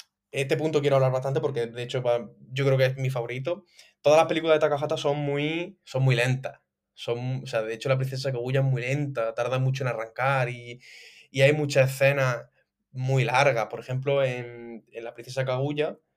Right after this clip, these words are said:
em, hay una escena donde la princesa junto con otro, junto con otros amigos se van a cazar a un faisán. Y esa escena dura un montón de tiempo. Cuando van por el campo y demás, eso dura muchísimo tiempo. Y, eh, se explaya mucho en, en contar esa escena y en,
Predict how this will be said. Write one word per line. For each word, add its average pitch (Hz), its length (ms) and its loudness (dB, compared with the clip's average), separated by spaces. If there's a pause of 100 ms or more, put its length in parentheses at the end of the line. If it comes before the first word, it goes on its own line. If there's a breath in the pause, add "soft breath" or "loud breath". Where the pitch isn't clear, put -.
(360)
em, 113 600 -8
hay 127 120 -2
una 131 100 2
escena 139 260 0
donde 113 580 -2
la 110 120 -6
princesa 135 540 -4
junto 139 260 -4
con 131 120 0
otro, 131 640 2
junto 131 260 -8
con 123 100 -4
otros 117 440 -6
amigos 143 460 -2 (340 loud breath)
se - 160 -4
van 131 240 4
a 139 60 2
cazar 131 260 2
a - 20 6
un 139 100 2
faisán. 123 560 -2
Y 123 120 -6
esa 135 120 0
escena 165 200 0
dura 165 200 4
un 175 200 -6
montón 151 360 -2
de 127 100 -4
tiempo. 131 500 -4 (400 soft breath)
Cuando 120 260 -6
van 131 140 2
por 139 120 2
el 120 140 -4
campo 139 460 -2
y - 20 0
demás, 123 240 -2
eso - 80 -10
dura 156 140 -2
muchísimo 131 340 -4
tiempo. 127 460 -4 (380 soft breath)
Y, 131 160 0
eh, 131 240 0 (120)
se - 180 -4
explaya 143 360 4
mucho 165 380 -2
en, 131 260 0
en 123 380 -6
contar 120 420 -6
esa 120 160 -8
escena 135 580 2
y 123 160 -6
en, 117 560 -8